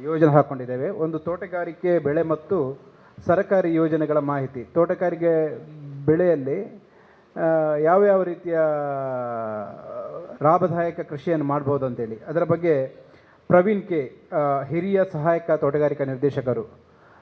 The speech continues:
ಇವರು ಮಾಹಿತಿಯನ್ನು ಕೊಡ್ಲಿಕ್ಕಿದ್ದಾರೆ. ಆಗಸ್ಟ್ ಒಂದರಂದು, ಆ, ಅಂದ್ರೆ ಆ ದಿವಸ ಹಲಸು ಮೇಳ ಉದ್ಘಾಟನೆ ಬಳಿಕ ಅವರ ಆ ಕಾರ್ಯ ಒಂದು, ಒಂದು ಗಂಟೆಯ,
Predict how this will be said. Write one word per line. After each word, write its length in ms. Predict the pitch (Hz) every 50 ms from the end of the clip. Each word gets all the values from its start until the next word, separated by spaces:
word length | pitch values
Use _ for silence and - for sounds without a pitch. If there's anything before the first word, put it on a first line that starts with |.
| _ -
ಇವರು 300 | 160 175 180 170 165 151 143 131 131 127 123 120 - - - - -
ಮಾಹಿತಿಯನ್ನು 500 | 160 147 147 151 156 165 156 156 143 135
ಕೊಡ್ಲಿಕ್ಕಿದ್ದಾರೆ. 600 | 151 147 135 135 131 135 - 139 139 135 147 143
ಆಗಸ್ಟ್ 400 | 143 147 151 147 170 170 - -
ಒಂದರಂದು, 840 | 160 151 151 156 151 147 147 143 143 139 165 196 202 - - - _ - _ _ _ _ - - -
ಆ, 60 | 160 160 156 151 147 143 143 143 139 139 135 135 135 131 131 135 135 - -
ಅಂದ್ರೆ 240 | 165 165 180 190 190
ಆ 280 | - - - 170 165 160
ದಿವಸ 260 | 165 180 170 - -
ಹಲಸು 420 | 170 - - 175 185 208 - 208
ಮೇಳ 200 | 185 175 165 160
ಉದ್ಘಾಟನೆ 420 | 160 160 156 156 156 151 156 151 147
ಬಳಿಕ 320 | 139 151 165 175 175 - 202 160 135 135 - -
ಅವರ 220 | 160 151 160 156
ಆ 100 | 151 147
ಕಾರ್ಯ 280 | 139 143 151 143 139 151
ಒಂದು, 680 | 151 139 135 139 139 143 147 143 143 143 143 143 151 - - - - _ - - - - -
ಒಂದು 220 | 156 160 175 175
ಗಂಟೆಯ, 360 | 165 160 156 147 151 147 143